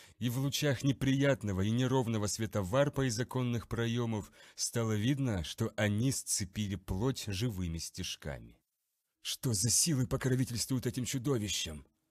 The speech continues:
удивился Дециус. Ему ни разу не приходилось слышать о возможности реанимировать мертвые тела, и вот он воочию видит свидетельство загадочного оживления, и они шипят и машут на него своими когтями.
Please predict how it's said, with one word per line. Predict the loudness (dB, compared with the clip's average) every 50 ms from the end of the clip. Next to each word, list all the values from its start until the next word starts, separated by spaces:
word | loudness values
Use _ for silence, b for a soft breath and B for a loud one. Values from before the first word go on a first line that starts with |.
| _ _ _ -2
удивился | -2 2 2 2 4 4 2 2 0 0 -2 0
Дециус. | 0 0 -2 -2 -4 -6 -8 -10 -10 -12 -12 -16 -20 -20 -20 _ _ _ _ B B B B B B B
Ему | -4 -2 0 2 2 4 4 4 4 4
ни | 4 4 4
разу | 2 4 2 2 2 2 2
не | 0 0
приходилось | 0 -2 -2 -2 -2 -2 0 0 0 0 0
слышать | 0 0 0 0 0 0 0 0 0
о | 0 0
возможности | 0 0 0 0 -2 -2 0 -2 -2 -4 -2 -2 0
реанимировать | 0 2 2 2 2 2 0 0 0 -2 0 -2 -2 -2 -2
мертвые | -2 -2 -2 -4 -4 -6 -6 -6 -6
тела, | -8 -8 -10 -8 -8 -8 -8 -10 -12 B B B B B B
и | -2 0
вот | 0 0 2 0 0 2 2
он | 2 2 2
воочию | 2 2 2 2 4 4 2 2 2 2 4 4 4 2
видит | 2 0 0 -2 -2
свидетельство | -4 -2 -2 -4 -2 -2 -2 -2 -2 -2 -4 -4 -4 -2 -2
загадочного | -2 0 0 -2 0 0 0 0 0 0 -2 -4 -4 -2 -2 -2 -2
оживления, | -2 -2 -2 -2 -2 -4 -4 -6 -6 -8 -10 -10 -12 -12 B B B B B B
и | -2 -2 0
они | 2 2 2 2 2 2 2 0 0
шипят | -2 -4 -2 -4 -4 -4 -6 _ 0 0 0 0 0 0
и | 0 0
машут | 2 2 2 2 2 0 -2 -2 -2
на | -2
него | -2 0 0 -2 -2 -2 -2 -2
своими | -2 -2 -2 -2 0 0 -2 -2
когтями. | -4 -8 -8 -8 -10 -10 -10 -10 -12 -16 -20